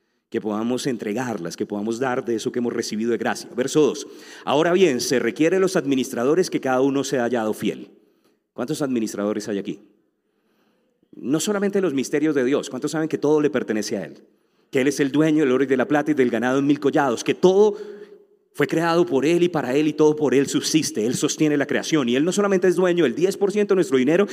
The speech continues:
Él es dueño del cien por ciento, pero nos deja disfrutar el noventa. Amén. Diga conmigo, "Yo soy un mayordomo. Yo soy un administrador. Bien pago por la gracia de Dios". Amén. Pero somos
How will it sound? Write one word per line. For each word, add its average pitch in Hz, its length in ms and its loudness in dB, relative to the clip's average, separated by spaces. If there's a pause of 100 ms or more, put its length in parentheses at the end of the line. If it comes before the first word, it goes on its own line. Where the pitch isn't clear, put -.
(160)
Él 123 100 2
es 135 100 2
dueño 160 200 2
del 139 120 2
cien 175 200 2
por 196 140 -2
ciento, 180 260 2
pero 147 160 2
nos 113 160 -2
deja 127 160 0
disfrutar 113 380 -2
el 104 100 2
noventa. 87 400 -6 (1040)
Amén. 127 260 -2
Diga 131 160 2
conmigo, 120 360 0
"Yo 95 120 -2
soy 127 200 -2
un 120 80 0
mayordomo. 101 580 -2 (1000)
Yo 107 120 -2
soy 131 220 4
un 131 100 2
administrador. 107 720 -2 (1000)
Bien 120 240 2
pago 90 400 -4 (680)
por 104 160 0
la 92 80 0
gracia 95 340 -2
de 85 60 -2
Dios". - 360 -6 (760)
Amén. 135 240 -2
Pero 151 160 2
somos 185 400 0